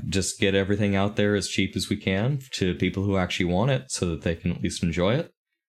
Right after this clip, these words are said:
Uh, digital downloads are free. And, um, so the corollary to all that is that anybody who's ordering something on Bandcamp, I think this is true for a free digital download. So even if you give us zero, zero dollars,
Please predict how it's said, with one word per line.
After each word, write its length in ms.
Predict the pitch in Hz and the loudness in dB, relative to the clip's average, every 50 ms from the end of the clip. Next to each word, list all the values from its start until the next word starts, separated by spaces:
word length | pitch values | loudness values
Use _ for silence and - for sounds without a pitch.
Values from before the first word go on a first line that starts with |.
| _ _ | _ _
Uh, 340 | 95 92 90 85 85 85 82 82 | -4 -2 0 0 0 0 -2 0
digital 400 | 80 101 104 104 110 110 110 98 | 2 2 2 2 2 0 0 2
downloads 560 | 92 98 101 104 104 101 101 101 92 - - | 2 2 2 2 2 2 0 0 -2 -2 -6
are 40 | 92 | -6
free. 420 | - - - 113 127 160 175 - _ _ _ _ _ _ _ - | -4 0 0 2 2 0 -2 -6 _ _ _ _ _ _ _ -2
And, 520 | 98 98 95 95 92 90 90 87 85 82 | 0 2 2 4 4 2 2 2 2 0
um, 460 | 95 87 87 85 82 85 85 82 80 - _ _ - - - - | 0 0 0 0 0 0 -2 -2 -4 -8 _ _ -20 -20 -12 -6
so 300 | - - 135 104 - - - | 2 2 2 2 2 -4 -4
the 100 | - - | -4 -4
corollary 560 | - - - 180 202 175 113 98 95 92 90 | -2 2 2 2 2 2 2 2 2 2 2
to 100 | 90 - | 2 2
all 160 | 92 92 87 85 | 2 2 2 2
that 280 | 85 80 82 85 - - - | 0 0 0 -2 -4 -2 -2
is 140 | 104 104 90 | -2 2 2
that 120 | 101 98 | 2 2
anybody 340 | 117 135 139 135 127 120 107 | 4 2 2 2 2 4 2
who's 120 | 104 104 117 | 2 4 4
ordering 360 | 120 131 123 117 107 98 92 | 2 2 2 2 2 2 2
something 420 | - - 92 87 - 95 92 90 | 0 0 -2 0 0 0 0 2
on 480 | 87 - 90 90 87 87 87 85 82 - - - _ _ _ _ _ _ _ _ - | 2 2 2 2 2 2 2 0 -2 -4 -10 -20 _ _ _ _ _ _ _ _ 2
Bandcamp, 480 | 95 98 104 107 107 110 104 101 98 - - _ _ | 2 4 4 4 2 2 2 2 0 -2 -6 _ _
I 160 | 170 165 151 135 - - - - | -4 -4 -4 -4 -8 -18 -6 0
think 260 | - 170 180 180 - | 2 2 2 2 0
this 200 | - 147 - - | 0 0 2 2
is 100 | 139 135 | 0 -2
true 260 | - - - 131 127 123 | -2 0 0 0 0 0
for 300 | 127 - 127 120 113 110 | 0 2 2 4 4 4
a 60 | 101 | 2
free 400 | - - - - 110 113 113 113 | 0 -6 0 2 2 4 4 2
digital 420 | 110 113 110 107 110 107 104 101 | 2 2 2 2 2 2 2 2
download. 500 | 104 101 98 101 107 107 107 107 107 104 | 4 4 4 4 4 4 4 4 2 2
So 120 | - - 113 | 2 2 2
even 180 | 113 113 117 | 2 2 0
if 100 | 107 107 - | 0 2 2
you 60 | 95 | 4
give 200 | 95 101 92 98 | 4 4 4 2
us 180 | 95 92 - - - - | 0 0 -2 -4 -4 -2
zero, 560 | 98 90 95 104 110 113 107 104 101 98 95 | 0 2 2 2 4 4 4 4 4 2 2
zero 360 | 92 - - 107 107 104 98 95 | 0 2 2 4 4 4 4 4
dollars, 600 | 90 107 117 113 98 87 85 87 95 - - - | 4 4 4 4 4 2 2 2 0 0 -4 -6